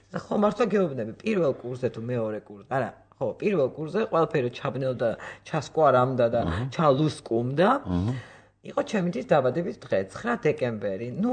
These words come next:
Speaker 1: აი, წარმოვიდგინე და სახლში გქონდა ბრინჯი,
Speaker 2: კიტრი.
Speaker 1: რამდენიმე ცალი კვერცხი და სრულიად შემთხვევით ჩვენი მეზობელი ჩამოვიდა თურქეთიდან და მაშინ ესე კიტრი არასეზონურად არ იყო რა.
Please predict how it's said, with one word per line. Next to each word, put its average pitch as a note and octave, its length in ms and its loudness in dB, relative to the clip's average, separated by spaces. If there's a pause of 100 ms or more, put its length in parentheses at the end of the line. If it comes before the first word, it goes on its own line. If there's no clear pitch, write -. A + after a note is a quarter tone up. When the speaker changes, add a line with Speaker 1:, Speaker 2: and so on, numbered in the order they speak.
Speaker 1:
აი, E3 240 4 (200)
წარმოვიდგინე E3+ 680 -2 (500)
და D4 160 -2
სახლში A#3+ 500 -6 (240)
გქონდა A2 560 0 (920)
ბრინჯი, D#3 580 0 (540)
Speaker 2:
კიტრი. E2+ 380 -4 (220)
Speaker 1:
რამდენიმე F3+ 640 0
ცალი A#2 280 -4
კვერცხი A2+ 600 -6 (840)
და B3+ 160 2 (280)
სრულიად A#3 600 0
შემთხვევით A#2 800 -4 (400)
ჩვენი F#3+ 480 -2 (560)
მეზობელი C3+ 540 0
ჩამოვიდა B2 480 -4
თურქეთიდან G#2+ 800 -8
და A#2+ 100 -6
მაშინ F#3+ 320 -2
ესე C3 200 -8
კიტრი - 380 -10
არასეზონურად B2 920 -4
არ A#2+ 260 -2
იყო F2 300 -14
რა. D#3 240 0